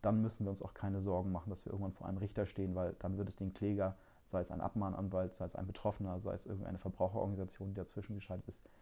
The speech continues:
ja auf gar keinen Fall geben können. Deswegen wäre das wahrscheinlich der schlauere Ansatz.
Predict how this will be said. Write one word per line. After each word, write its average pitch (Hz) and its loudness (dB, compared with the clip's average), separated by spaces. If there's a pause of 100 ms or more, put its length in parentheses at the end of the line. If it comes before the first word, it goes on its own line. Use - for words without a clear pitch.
(260)
ja 101 4
auf - -6
gar 87 4
keinen 90 -4
Fall 101 0
geben 101 4
können. - -6 (560)
Deswegen 95 0
wäre 92 2
das 82 -2
wahrscheinlich 95 -4
der 101 0
schlauere 107 2
Ansatz. 87 -4